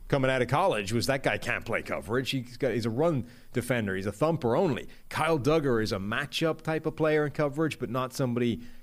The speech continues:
you necessarily want in deep zones covering half a field or whatever. Same with Adrian Phillips. It, there's a lot of matchup stuff you can do with him, and he's a very good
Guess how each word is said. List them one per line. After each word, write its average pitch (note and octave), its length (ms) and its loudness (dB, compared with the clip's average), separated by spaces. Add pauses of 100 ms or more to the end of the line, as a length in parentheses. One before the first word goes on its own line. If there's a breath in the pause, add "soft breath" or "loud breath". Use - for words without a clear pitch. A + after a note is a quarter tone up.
you A#2 80 0
necessarily A#2 560 2
want A2+ 280 2
in G2+ 240 -2
deep A#2+ 260 0
zones A2+ 440 2
covering G#2 300 -2
half G#2+ 280 -4
a G#2 40 -12
field A#2+ 360 2
or A2 60 2
whatever. A#2 380 2 (1080 loud breath)
Same C3 260 2
with B2+ 100 4
Adrian C3+ 340 4
Phillips. - 540 0
It, - 260 -10
there's A#2+ 160 0
a B2+ 40 2
lot B2+ 280 0
of A2 340 0
matchup A#2+ 480 0
stuff G2 240 -2
you G2+ 80 -4
can G2+ 80 -2
do G2+ 140 -2
with F#2 100 -4
him, G#2+ 180 -2
and G2 40 -6
he's F#2+ 120 -4
a F2+ 40 -6
very A#2+ 240 0
good G#2+ 360 0